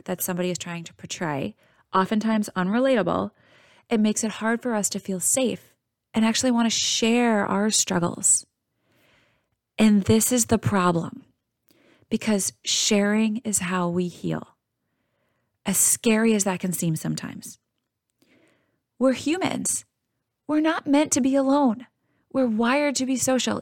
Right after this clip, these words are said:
even the most introverted of us. When we share our experiences and somebody validates us,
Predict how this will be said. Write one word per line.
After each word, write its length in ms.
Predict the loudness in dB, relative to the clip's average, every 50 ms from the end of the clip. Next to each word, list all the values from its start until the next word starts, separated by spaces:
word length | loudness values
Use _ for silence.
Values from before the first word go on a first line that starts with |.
| -6 _
even 300 | -4 -4 -4 -4 -6 -6
the 140 | -2 0 2
most 380 | 2 4 4 2 2 0 -2 -2
introverted 500 | -2 -2 0 0 2 2 4 4 4 2
of 120 | 2 -2
us. 320 | -4 -10 -8 -12 -12 -12 _ _ _ _ _ _ _ _ _ _ _ _ _ _ _ _ _ _ _ _ _ _ _ _ _ _ _ _ _
When 200 | 0 0 2 4
we 260 | 2 0 0 -4 -12 _ _ _
share 640 | -6 -4 -2 0 0 2 2 2 2 2 2 0 0
our 100 | 0 0
experiences 960 | 0 0 -2 -4 -2 -2 -4 -4 -2 -2 -2 -2 -4 -6 -8 -8 -10 -10 -12 -10 -4
and 180 | -2 -2 0
somebody 340 | 0 0 -2 -2 -2 -2 -4
validates 840 | -4 -4 -2 -2 0 0 0 0 -2 -2 -2 -2 -2 -2 -2 -2 -2
us, 340 | -2 0 -2 -2 -6 -10